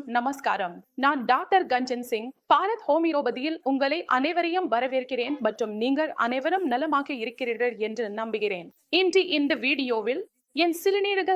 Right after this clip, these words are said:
செயலிழப்பு நோயாளிகளுக்காக இந்த கோடை காலத்தில் அவர்கள் எளிதாக எந்தெந்த பழங்களை சாப்பிடலாம் என்பதை பற்றி பேசப் போகிறேன். இப்போது கோடை காலம். கோடை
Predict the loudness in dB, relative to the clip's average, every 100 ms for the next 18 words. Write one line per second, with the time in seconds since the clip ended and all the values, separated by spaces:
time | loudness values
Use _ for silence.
0 | 0 -2 0 -2 0 -2 -2 -2 -2 -2
1 | -2 -4 -6 -4 -4 -2 -6 -8 _ _
2 | 0 4 4 2 2 2 4 2 0 0
3 | 0 0 0 0 0 2 -2 -2 -2 2
4 | 2 2 -2 -8 -2 0 2 2 4 4
5 | 2 0 -2 -2 -2 -2 -2 0 0 0
6 | 0 0 -2 -4 -2 -2 -2 -4 -4 -2
7 | -2 0 -2 -2 -6 -4 -2 -2 -4 -8
8 | -10 -4 2 2 2 0 0 2 2 2
9 | 0 0 0 0 -2 -4 -4 -8 -12 _
10 | _ _ _ 2 4 4